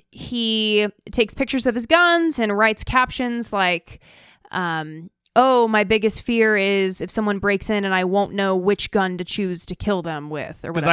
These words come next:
Speaker 2: I have so many.
Speaker 1: Yeah, and so, so he's someone who parades around with the guns and acts like a tough guy. He's pretty buff.
Speaker 2: It's 'cause he's a vain fuck who works out constantly.
Speaker 1: Okay, so he's pretty buff,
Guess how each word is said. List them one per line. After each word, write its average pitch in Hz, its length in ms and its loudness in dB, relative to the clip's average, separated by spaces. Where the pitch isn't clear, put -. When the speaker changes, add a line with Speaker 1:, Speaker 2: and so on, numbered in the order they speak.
Speaker 2:
I 160 40 4
have 143 120 -2
so 143 200 2
many. 120 320 0
Speaker 1:
Yeah, 170 380 -2
and 240 500 0
so, 262 180 0
so 277 160 -2
he's 269 220 0
someone 370 340 2
who 285 300 0
parades 254 600 2
around 214 560 2
with 208 160 0
the 233 80 -2
guns 175 600 -2
and 165 460 -8
acts 196 260 -2
like 220 140 -2
a 233 40 -2
tough 202 300 -2
guy. 170 440 0
He's 254 320 -2
pretty 370 540 0
buff. 190 640 0
Speaker 2:
It's 190 160 -10
'cause 208 220 4
he's 175 260 -2
a 160 80 2
vain 175 400 2
fuck - 380 0
who 165 100 4
works 156 320 2
out - 280 0
constantly. 135 1160 -2
Speaker 1:
Okay, 190 640 -4
so 202 320 2
he's 196 240 -6
pretty 285 240 -2
buff, 175 420 -2